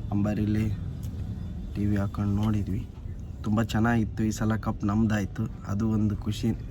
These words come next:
ರಾತ್ರಿ ಹೆಚ್ಚು ಕಡಿಮೆ ಹೇಳ್ಬೇಕಂದ್ರೆ ಒಂದು, ಒಂದೂವರೆ ತನಕ ಮಲ್ಕೊಳ್ಳಿಲ್ಲ. ಎಲ್ಲ ಮ್ಯಾಚ್ ನೋಡಿ, ನಮ್ಮ ವಿರಾಟ್ ಕೊಹ್ಲಿ, ರಜತ್ ಪಾಡಿದಾರ್ ಕಪ್ ಎಲ್-, ಎತ್ತೋ ತನಕನೂ ಮ್ಯಾಚ್ ನೋಡಿದ್ವಿ. ತುಂಬ ಚೆನ್ನಾಗಿತ್ತು. ಎಷ್ಟು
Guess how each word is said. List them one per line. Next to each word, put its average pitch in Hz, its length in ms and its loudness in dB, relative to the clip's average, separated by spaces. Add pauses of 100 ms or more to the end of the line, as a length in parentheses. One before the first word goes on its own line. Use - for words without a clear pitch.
(120)
ರಾತ್ರಿ 113 360 0
ಹೆಚ್ಚು 120 320 2
ಕಡಿಮೆ 123 300 2
ಹೇಳ್ಬೇಕಂದ್ರೆ 117 480 0
ಒಂದು, 113 220 4
ಒಂದೂವರೆ 110 420 4
ತನಕ 107 200 -2
ಮಲ್ಕೊಳ್ಳಿಲ್ಲ. 104 600 0 (160)
ಎಲ್ಲ 107 220 2
ಮ್ಯಾಚ್ 107 380 2
ನೋಡಿ, 110 320 2 (760)
ನಮ್ಮ 98 180 2 (1160)
ವಿರಾಟ್ 110 300 2
ಕೊಹ್ಲಿ, 113 720 4 (220)
ರಜತ್ 107 340 2
ಪಾಡಿದಾರ್ 104 440 2 (1080)
ಕಪ್ - 240 0
ಎಲ್-, 110 200 2 (380)
ಎತ್ತೋ 113 240 0
ತನಕನೂ 117 680 4 (140)
ಮ್ಯಾಚ್ 104 340 0
ನೋಡಿದ್ವಿ. 107 480 2 (320)
ತುಂಬ 110 200 4
ಚೆನ್ನಾಗಿತ್ತು. 113 1000 0
ಎಷ್ಟು 113 420 -2